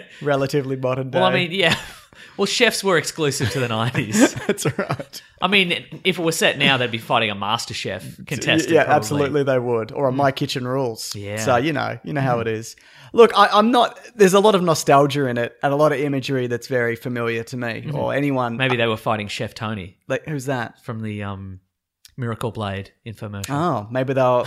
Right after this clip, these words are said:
Speaker 1: <laughs> fighting that guy who salts things.
Speaker 2: Oh, Salt Bae.
Speaker 1: What's his deal?
Speaker 2: He's just a man who cuts meat and then salts it.
Speaker 1: Fucking who cares?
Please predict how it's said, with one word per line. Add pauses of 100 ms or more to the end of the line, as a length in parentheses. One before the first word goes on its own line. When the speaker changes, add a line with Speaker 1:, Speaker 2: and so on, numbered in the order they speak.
(120)
Speaker 1:
<laughs>
fighting
that
guy
who
salts
things. (540)
Speaker 2:
Oh,
Salt
Bae. (220)
Speaker 1:
What's
his
deal?
Speaker 2:
He's
just
a
man
who
cuts
meat
and
then
salts
it.
Speaker 1:
Fucking
who
cares?